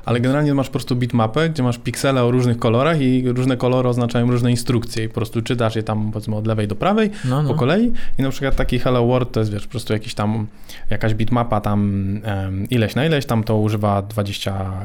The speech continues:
Speaker 1: kolorów, e, no i wtedy,
Speaker 2: Ale z
Speaker 1: wiesz,
Speaker 2: tego powstają jakieś normalne obrazy, czy tylko jakieś takie miszmasz po prostu?
Speaker 1: To wygląda trochę jak
Speaker 2: Czy to bardziej wygląda jak na GitHubie ilość commitów, które
Speaker 1: Tak,
Speaker 2: tam
Speaker 1: jak
Speaker 2: zrobiłeś?
Speaker 1: kolorowy Q R code, no, trochę
Speaker 2: Aha.
Speaker 1: tak, no.
Speaker 2: No, no,
Speaker 1: No,
Speaker 2: no.
Speaker 1: a czy, czy, czy Q R code wtedy też, no, to w sumie to jest podobne bardzo.
Speaker 2: No,
Speaker 1: Q R
Speaker 2: no
Speaker 1: code
Speaker 2: tak,
Speaker 1: też po prostu
Speaker 2: no.
Speaker 1: zawiera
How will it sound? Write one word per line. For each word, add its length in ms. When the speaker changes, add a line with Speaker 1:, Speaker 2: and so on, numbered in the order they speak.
Speaker 1:
kolorów, 460
e, 300
no 180
i 140
wtedy, 280
Speaker 2:
Ale 100
z 40
Speaker 1:
wiesz, 40
Speaker 2:
tego 160
powstają 280
jakieś 160
normalne 440
obrazy, 400
czy 120
tylko 180
jakieś 220
takie 260
miszmasz 420
po 120
prostu? 240
Speaker 1:
To 140
wygląda 440
trochę 240
jak 120
Speaker 2:
Czy 100
to 80
bardziej 260
wygląda 260
jak 80
na 100
GitHubie 540
ilość 260
commitów, 220
które 40
Speaker 1:
Tak, 100
Speaker 2:
tam 100
Speaker 1:
jak 100
Speaker 2:
zrobiłeś? 180
Speaker 1:
kolorowy 380
Q 160
R 120
code, 240
no, 200
trochę 200
Speaker 2:
Aha. 100
Speaker 1:
tak, 80
no. 160
Speaker 2:
No, 120
no, 80
Speaker 1:
No, 180
Speaker 2:
no. 60
Speaker 1:
a 60
czy, 160
czy, 180
czy 160
Q 180
R 120
code 200
wtedy 300
też, 300
no, 180
to 120
w 60
sumie 160
to 100
jest 160
podobne 360
bardzo. 320
Speaker 2:
No, 60
Speaker 1:
Q 80
R 80
Speaker 2:
no 60
Speaker 1:
code 120
Speaker 2:
tak, 100
Speaker 1:
też 60
po 60
prostu 100
Speaker 2:
no. 60
Speaker 1:
zawiera 400